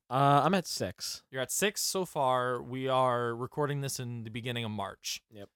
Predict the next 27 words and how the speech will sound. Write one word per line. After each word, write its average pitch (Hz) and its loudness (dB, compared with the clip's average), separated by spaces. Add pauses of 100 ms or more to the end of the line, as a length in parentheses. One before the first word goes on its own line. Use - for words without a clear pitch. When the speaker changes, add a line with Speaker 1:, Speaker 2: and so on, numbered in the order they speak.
(160)
Speaker 2:
I'm 175 -6
at 180 0
eleven, 147 2
baby. 143 6
Speaker 1:
Damn. 110 0 (640)
Speaker 2:
I'm 156 0
Speaker 1:
This 185 -2
Speaker 2:
already 180 8
almost 147 0
halfway 131 2
to 127 -10
the 123 -6
amount 120 -2
of 117 -4
movies 120 -2
I 110 -4
saw 117 0
in 110 -4
the 117 -4
entirety 113 -2
of 98 -10
two 120 -8
thousand 104 -4
eighteen. 101 -10
Speaker 1:
That 123 -2
is 127 -4
true. 110 -2